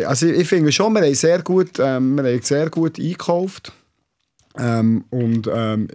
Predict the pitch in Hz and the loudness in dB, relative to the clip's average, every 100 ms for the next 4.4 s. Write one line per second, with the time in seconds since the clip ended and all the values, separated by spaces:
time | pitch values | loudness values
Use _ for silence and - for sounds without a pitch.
0 | 117 85 92 113 - 147 156 151 170 156 | -10 -6 -6 -4 -2 -2 -2 -4 -4 -8
1 | - 170 127 135 127 113 120 - 139 135 | -10 -8 -2 0 0 -2 -4 -6 -4 -4
2 | - 131 - 143 143 123 113 - 135 - | -4 -8 -6 -6 -4 -6 -6 -6 -4 -2
3 | 123 127 135 131 - - - _ 120 139 | 0 0 0 -2 -6 -16 -20 _ 0 0
4 | 151 165 165 | 2 0 0